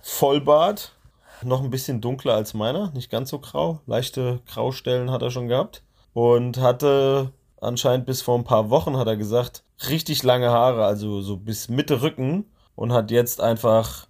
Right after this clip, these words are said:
komplett, äh, Kahlschlag an den Seiten, ne? Und oben noch so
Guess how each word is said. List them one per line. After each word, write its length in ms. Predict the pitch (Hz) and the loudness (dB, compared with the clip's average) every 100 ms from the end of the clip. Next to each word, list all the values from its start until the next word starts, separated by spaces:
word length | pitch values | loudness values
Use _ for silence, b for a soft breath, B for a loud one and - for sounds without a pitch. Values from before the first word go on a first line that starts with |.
| _ | _
komplett, 640 | - 113 117 117 120 - - | -4 -4 2 2 0 -10 -4
äh, 240 | 107 107 | -2 -2
Kahlschlag 720 | 104 - 110 127 - 110 107 | -2 2 4 4 0 2 2
an 140 | 85 107 | 0 -2
den 120 | 107 | -2
Seiten, 540 | 104 104 139 - 156 | -2 0 0 -2 -4
ne? 220 | 123 156 214 _ | -2 -2 -4 _
Und 220 | - 110 - | -10 -8 -2
oben 360 | 120 123 120 | 0 2 2
noch 140 | 110 110 | 0 0
so 480 | - 104 101 98 | 0 0 0 -2